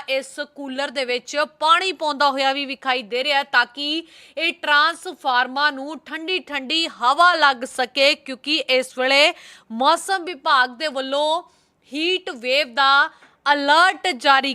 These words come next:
ਕੀਤਾ ਗਿਆ। ਇੱਥੋਂ ਤੱਕ ਕਿ ਲੋਕਾਂ ਨੂੰ ਘਰਾਂ ਤੋਂ ਬਾਹਰ ਨਾ ਨਿਕਲਣ ਦੀ ਅਪੀਲ ਕੀਤੀ ਗਈ ਹੈ ਤੇ ਅਜਿਹੇ ਦੇ ਵਿੱਚ ਠੰਡ ਦਾ ਨਜ਼ਾਰਾ ਲੈਣ ਦੇ ਲਈ ਬਿਜਲੀ ਦੇ ਟਰਾਂਸਫਾਰਮਰਾਂ ਨੂੰ ਜੋ ਹੈ ਕੂਲਰ ਲਗਾ ਦਿੱਤੇ ਗਏ ਨੇ। ਤਸਵੀਰਾਂ ਤੁਸੀਂ ਆਪਣੀ ਸਕਰੀਨ ਦੇ ਉੱਤੇ ਵੇਖ ਸਕਦੇ ਹੋ ਕਿ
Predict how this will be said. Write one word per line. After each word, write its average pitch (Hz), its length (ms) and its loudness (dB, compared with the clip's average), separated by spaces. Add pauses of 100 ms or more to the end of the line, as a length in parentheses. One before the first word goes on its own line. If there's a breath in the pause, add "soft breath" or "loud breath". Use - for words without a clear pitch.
ਕੀਤਾ 277 380 0
ਗਿਆ। 269 220 0 (180)
ਇੱਥੋਂ 233 220 -8
ਤੱਕ 294 340 0
ਕਿ 330 180 -4
ਲੋਕਾਂ 262 440 -2
ਨੂੰ 302 200 -8
ਘਰਾਂ 262 260 0
ਤੋਂ 302 240 -8
ਬਾਹਰ 226 360 0
ਨਾ 254 220 2
ਨਿਕਲਣ 285 420 -4
ਦੀ 277 120 -4
ਅਪੀਲ 269 340 -8
ਕੀਤੀ 262 320 -12
ਗਈ 269 140 -8
ਹੈ 285 60 -8
ਤੇ 311 160 -4
ਅਜਿਹੇ 240 380 -4
ਦੇ 240 140 -8
ਵਿੱਚ 247 320 -10 (720 soft breath)
ਠੰਡ 330 320 -4 (640 soft breath)
ਦਾ 294 200 2 (360)
ਨਜ਼ਾਰਾ 254 640 2
ਲੈਣ 294 320 2
ਦੇ 285 140 0
ਲਈ 294 220 2
ਬਿਜਲੀ 254 420 -8
ਦੇ 294 200 2
ਟਰਾਂਸਫਾਰਮਰਾਂ 269 880 0
ਨੂੰ 269 160 -8
ਜੋ 247 200 -4
ਹੈ 262 200 4 (440 soft breath)
ਕੂਲਰ 339 400 0
ਲਗਾ 277 340 0
ਦਿੱਤੇ 262 320 -4
ਗਏ 254 280 2
ਨੇ। 285 200 0
ਤਸਵੀਰਾਂ 277 560 -6
ਤੁਸੀਂ 294 320 -10
ਆਪਣੀ 277 280 -6
ਸਕਰੀਨ 262 520 -10
ਦੇ 294 80 -8
ਉੱਤੇ 277 260 -6
ਵੇਖ 254 280 -4
ਸਕਦੇ 262 360 -8
ਹੋ 269 160 -6
ਕਿ 269 200 -12